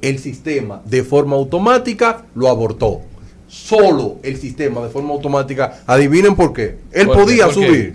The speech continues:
Speaker 2: ¿Qué fue lo que pasó?
Speaker 1: Solamente derramó un gramo de helio. Un gramo de helio salió. Y por eso el sistema dijo, "No, esto hay que detenerlo".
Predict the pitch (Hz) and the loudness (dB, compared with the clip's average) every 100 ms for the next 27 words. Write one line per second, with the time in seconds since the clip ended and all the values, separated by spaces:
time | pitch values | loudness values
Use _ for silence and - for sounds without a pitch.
0 | - 131 147 135 127 113 104 95 - - | -12 -10 -8 -6 -6 -6 -10 -16 -18 -4
1 | 185 202 185 160 139 120 123 123 123 120 | 0 0 0 -4 -6 -8 -10 -10 -8 -8
2 | 113 98 98 143 175 160 127 127 113 104 | -8 -10 -10 -6 -6 -6 -8 -6 -6 -8
3 | 101 101 95 87 87 - - - - _ | -8 -8 -8 -12 -16 -20 -20 -20 -20 _
4 | _ _ _ _ - 165 214 156 139 151 | _ _ _ _ 0 0 0 -2 -2 -2
5 | 127 117 123 127 110 101 113 113 143 - | -2 -6 -6 -6 -8 -10 -8 -2 0 0
6 | - - _ _ 104 95 120 131 - 104 | -6 -20 _ _ -8 -2 0 0 -4 -10
7 | 110 98 110 107 107 104 - - 117 110 | -12 -12 -12 -8 -4 -6 -6 -6 -4 -2
8 | 98 110 107 113 110 107 104 101 107 98 | -4 -10 -10 -8 -8 -8 -10 -8 -6 -6